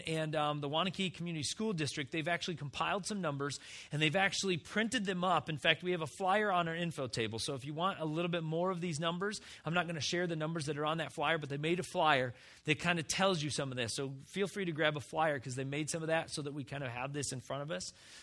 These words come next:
Um, and they did this. In fact, one of our very own, Jeff Lafferty, he is actually part of the Waunakee Community Cares Coalition. And he was the one that scrutinized over the numbers to make sure they were actually accurate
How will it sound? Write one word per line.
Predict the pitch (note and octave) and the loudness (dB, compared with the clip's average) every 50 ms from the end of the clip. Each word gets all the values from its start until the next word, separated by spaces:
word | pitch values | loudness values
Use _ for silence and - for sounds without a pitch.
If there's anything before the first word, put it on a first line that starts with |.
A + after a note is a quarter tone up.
| - - - - - | -16 -16 -18 -10 0
Um, | - C3+ C#3+ D3 D3 - | 4 4 4 4 4 2
and | E3 C#3+ | 0 0
they | C#3 C#3 | 2 2
did | D3 E3 E3 | 2 2 2
this. | F#3+ G3 - - | 2 2 0 0
In | - D#3 C#3+ | -2 -4 -2
fact, | - F#3+ F3+ E3+ - - | 2 4 4 4 4 0
one | D3 D#3+ D#3 F3 F#3+ G#3 | -6 -4 -2 0 0 2
of | F#3 | 4
our | G3 F3 E3+ | 4 4 4
very | D3+ E3 E3 D#3+ D3+ D3 | 4 2 2 2 2 2
own, | D3+ D3+ C#3+ B2+ A#2 | 2 0 0 -2 -2
Jeff | B2+ C#3+ C3 - - | -2 -4 -4 -2 0
Lafferty, | C#3+ D3 C#3+ - C#3+ C3 A#2+ | 0 0 0 -2 -4 -6 -4
he | A2+ A#2 D#3 D#3 | -4 -4 -2 -2
is | C#3+ B2 | -2 -2
actually | C#3 C3+ A#2+ - C3+ A#2+ | -4 -4 -6 -6 -8 -10
part | - - C3+ C#3 D3 | -8 -6 -6 -6 -6
of | |
the | D#3+ D#3 | -6 -6
Waunakee | D#3 D3+ D#3+ D#3+ - - E3+ D#3 | -6 -6 -8 -8 -8 -8 -10 -10
Community | - - E3 D#3+ D#3+ D#3 | -10 -10 -10 -10 -10 -10
Cares | - - D#3+ D#3+ D3+ - | -10 -8 -8 -8 -8 -8
Coalition. | - E3 D#3 D#3+ D#3 - - E3+ F3 - - - - - - - - - | -8 -8 -6 -6 -6 -6 -8 -8 -10 -10 -14 -20 -20 -20 -20 -20 -10 -6
And | - B2+ A#2+ | -4 -4 -2
he | A#2+ D#3 F#3 | 0 0 0
was | F#3+ F#3 D3 | 0 0 -2
the | E3+ E3 | -2 -2
one | D#3+ E3 D#3 D3+ | 0 0 0 0
that | D3+ - - | 0 0 -2
scrutinized | - - - E3+ F3 E3 F3 D#3+ D#3 B2+ D#3+ | -2 -2 -4 -6 -4 -2 0 0 0 0 0
over | D3+ C#3 C#3 | -2 -4 -4
the | C#3 | -4
numbers | C3 C3+ D3 D3 D3+ C3 | -4 -4 -4 -4 -6 -6
to | - C3+ | -6 -6
make | C3+ C#3+ C3 | -4 -4 -4
sure | - - D#3+ D#3 | -4 -4 -2 -2
they | C#3+ C3+ C3 | 0 0 0
were | B2 B2 B2 - | 0 -2 -2 -2
actually | A#2 B2+ B2 - - C#3 B2+ B2 C3 | -2 -2 -2 -4 -6 -6 -4 -4 -4
accurate | - A2 A2+ - - D#3+ E3 F#3 F3 - | -4 -4 -4 -6 -6 -6 -6 -6 -8 -12